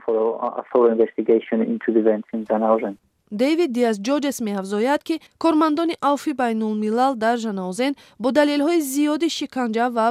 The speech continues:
Speaker 2: бадрафторӣ ошно шуданд. Боздоштшудаҳо шаҳодат доданд, ки мавриди латукуб қарор гирифтанд. Кормандони полис онҳоро лучу уриён карданд, дар ҳоле ки ҳарорати ҳаво дар боздоштгоҳи шуъбаи полис хеле сард буд. Зиёда аз ин, ба бадани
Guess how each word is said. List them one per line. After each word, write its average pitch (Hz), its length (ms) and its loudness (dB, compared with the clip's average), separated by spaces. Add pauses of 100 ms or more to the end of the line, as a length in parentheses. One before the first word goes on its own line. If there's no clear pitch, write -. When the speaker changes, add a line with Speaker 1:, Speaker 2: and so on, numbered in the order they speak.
Speaker 2:
бадрафторӣ 208 640 -4
ошно 262 480 -2
шуданд. 190 300 -8 (380)
Боздоштшудаҳо 233 680 2 (100)
шаҳодат 254 460 0 (100)
доданд, 247 300 -2
ки 311 100 -8
мавриди 220 540 -4
латукуб 254 420 -6 (100)
қарор 208 300 -4
гирифтанд. 196 420 -8 (300)
Кормандони 196 520 -2
полис 330 360 -2
онҳоро 220 320 -2 (260)
лучу 185 240 -6 (100)
уриён 277 360 0
карданд, 202 460 -4
дар 180 140 -6
ҳоле 269 180 -2
ки 330 120 -2 (260)
ҳарорати 240 460 -2 (100)
ҳаво 254 260 0
дар 247 200 0 (100)
боздоштгоҳи 214 640 -4
шуъбаи 208 320 -4
полис 208 320 -6 (280)
хеле 202 240 -4
сард 302 400 2
буд. 185 120 -8 (360)
Зиёда 208 400 2
аз 233 140 0
ин, 190 80 -4 (180)
ба 196 80 -2
бадани 220 340 -2